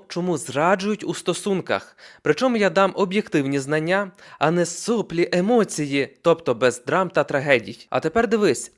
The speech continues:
коли ти вступаєш у стосунки, ти постійно проходиш якісь етапи. І в проміжку часу від вашого першого знайомства до того моменту, коли ви в старості будете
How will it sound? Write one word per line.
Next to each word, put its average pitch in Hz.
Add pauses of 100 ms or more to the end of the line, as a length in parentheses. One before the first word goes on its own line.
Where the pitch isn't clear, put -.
коли 175
ти 226
вступаєш 156
у 196
стосунки, 139 (340)
ти 156
постійно 165
проходиш 147
якісь 131
етапи. 131 (380)
І 220
в 220
проміжку 196
часу 175 (140)
від 160
вашого 175
першого 160
знайомства 139 (420)
до 160
того 214
моменту, 196
коли 185
ви 180
в 170
старості 185
будете 151